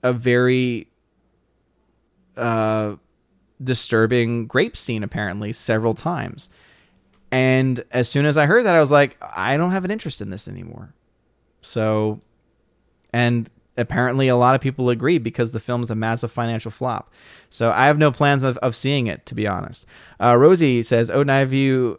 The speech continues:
have you seen the Judy Garland, James Mason, A Star Is Born? I prefer it to the other one." Yeah, I have seen the original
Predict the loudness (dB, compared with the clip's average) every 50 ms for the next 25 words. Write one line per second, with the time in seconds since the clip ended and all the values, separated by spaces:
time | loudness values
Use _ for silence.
0 | -12 _ _ -10 -4 -2 -2 -2 -2 -2 -2 -2 0 0 0 0 0 0 0 2
1 | 2 2 2 2 2 0 -2 -4 -6 -6 -4 -2 -2 0 -2 -2 -4 -4 -4 -4
2 | -4 -4 -4 -4 -4 -4 -4 -2 -4 -6 -6 -8 -4 -2 0 2 2 0 -2 -4
3 | -4 -2 -2 -2 -2 -2 -4 -6 -6 -4 -2 -2 -2 -2 -4 -2 -2 0 2 2
4 | 0 0 -2 0 2 2 2 2 2 0 0 2 0 0 0 0 -2 0 0 0
5 | 0 0 0 0 0 -4 -4 -4 -4 -4 -6